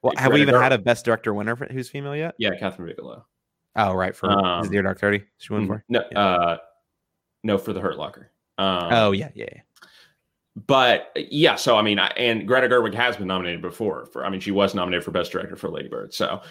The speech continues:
Speaker 2: um, I think she maybe has the best chance of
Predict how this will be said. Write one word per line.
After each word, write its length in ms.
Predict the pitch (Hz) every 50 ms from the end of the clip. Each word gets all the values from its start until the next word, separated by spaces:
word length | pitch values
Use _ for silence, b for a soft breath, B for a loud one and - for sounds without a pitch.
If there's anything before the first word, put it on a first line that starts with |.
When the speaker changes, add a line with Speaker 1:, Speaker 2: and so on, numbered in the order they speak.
| B 104 B
Speaker 2:
um, 560 | 90 90 85 82 80 80 82 - - - - _ _ _ _ -
I 100 | 104 104
think 240 | - 101 92 -
she 300 | - - - - 123 120
maybe 260 | 104 101 98 98 98 92
has 200 | 95 95 92 -
the 60 | 92
best 220 | 87 90 90 -
chance 320 | - - 90 87 85 - -
of 180 | 90 - -